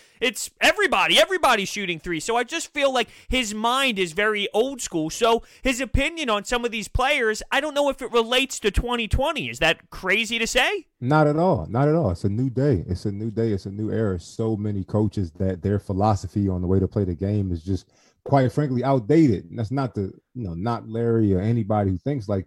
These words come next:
Speaker 2: that, but yeah, man, the three-pointer is where it's at. You see, like, that's where the bulk of the shots are taken now, up, uh, uh,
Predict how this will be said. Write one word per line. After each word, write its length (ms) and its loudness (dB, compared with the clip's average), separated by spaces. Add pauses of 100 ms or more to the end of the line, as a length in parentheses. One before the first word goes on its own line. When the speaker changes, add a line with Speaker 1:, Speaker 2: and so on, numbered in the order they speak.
Speaker 2:
that, 220 -4
but 220 -2 (420)
yeah, 220 0
man, 320 -2
the 120 -6
three-pointer 580 0
is 100 0
where 200 4
it's 100 0
at. 240 4
You 80 2
see, 260 0
like, 220 0 (240)
that's 180 0
where 80 2
the 120 2 (120)
bulk 220 2
of 60 -2
the 60 -2
shots 320 -4
are 40 -6
taken 340 -4
now, 200 0
up, 200 -6
uh, 120 -2
uh, 200 -6